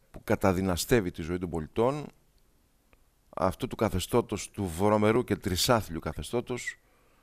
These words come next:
που έχει δημιουργήσει φασιστικές μικρούς πυρήνες φασιστικής χούντας, η οποία επεκτείνεται στην κοινωνία και γίνεται ένα επικίνδυνο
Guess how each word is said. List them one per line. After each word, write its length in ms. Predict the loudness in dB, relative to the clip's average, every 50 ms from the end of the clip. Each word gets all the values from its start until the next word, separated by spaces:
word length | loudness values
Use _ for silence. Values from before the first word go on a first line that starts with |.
| _ _ _ _ _ _ _ _ _
που 100 | -4 -4
έχει 160 | -2 0 0
δημιουργήσει 840 | 0 2 2 2 0 -2 -2 0 0 0 0 2 0 0 -2 -4 -4 -8 _ _ _ _ _ _ _ _ _ _ _
φασιστικές 1120 | -8 -2 0 0 2 2 0 -2 -2 -4 -6 -6 2 2 2 4 4 2 0 0 -2 -2 -4
μικρούς 500 | -8 -10 -10 -6 -4 -4 -2 -2 -4 -2
πυρήνες 680 | 0 2 2 4 2 2 0 0 -2 -2 -2 -4 -6 -8 -12
φασιστικής 880 | -18 -14 -8 -6 -6 -4 -4 -6 -6 -6 -8 -10 -14 -6 -4 -4 -4 -4
χούντας, 760 | -6 -10 -4 0 0 0 4 4 4 4 4 0 -4 -4 -6 -8 -14 -20 _ _ _ _ _ _ _ -20 _ _ _ _ _ _ _ _ _ _ _ _ _ _ _ _ _ _ _ _ _ _ _
η 180 | -6 0 0 0
οποία 280 | 2 2 2 4 4
επεκτείνεται 1040 | 4 2 2 0 0 0 -2 0 2 4 4 4 2 0 -2 -4 -4 -4 -4 -8 -12 _ _ _ _ _ _ _
στην 220 | -10 -8 -6 -6
κοινωνία 600 | -4 -4 -4 -2 -2 0 0 0 0 -2 -6 -10 _ _ _ _ _ _ _ _ _ _ _ _ _ _ _
και 120 | -6 -6 -4
γίνεται 640 | 0 0 2 2 2 2 2 2 2 2 0 -2 -2
ένα 360 | 0 0 2 2 2 0 0 _
επικίνδυνο 1040 | -2 -2 -2 0 -2 -4 -4 -4 0 0 2 2 2 2 2 2 2 0 -2 -4